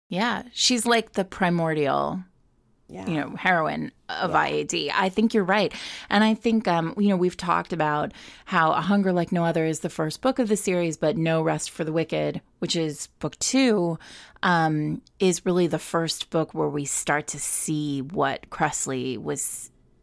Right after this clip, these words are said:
Speaker 1: envisioning for the, the series. And I think this book might be, you may have hit on, on this idea that this book might be the first time we really see, like, what a heroine in Kresley Cole's hands can be.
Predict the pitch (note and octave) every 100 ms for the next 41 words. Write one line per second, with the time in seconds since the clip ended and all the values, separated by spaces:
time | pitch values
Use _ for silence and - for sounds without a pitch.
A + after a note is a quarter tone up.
0 | _ _ _ - F#3 E3+ E3 C#3+ A2+ A#2+
1 | F#3+ F#3 _ _ - D#3+ D3 C#3 C#3+ -
2 | _ E3+ D3+ D#3 D3 C#3 - - - -
3 | - F#3+ F3+ - D#3+ D#3 - - F3+ -
4 | - E3 - - - G#3+ F#3+ A3+ A#3 -
5 | - D#3 C#3+ C#3+ C#3 - - _ _ _
6 | _ _ - A3 A3 F3 F3 F#3 D#3 D3
7 | D3 - F3 D#3 D3 - D3 C3+ A#3 G#3
8 | D3+ C#3+ C#3 - _ _ G3+ G#3+ - D3+
9 | - D#3 D3 - C#3+ C#3+ - D3+ - -
10 | D3 C3+ B2+ _ _ E3 D#3 C#3+ C3+ C3+
11 | - C#3+ C3 A#2+ - - D3 C#3+ B2 -
12 | D3+ C#3+ C3+ C3 D3 - E3 D3+ D3 -
13 | C3+ - C#3 - B2+ F2+ B3+ - - C#4
14 | C4 - -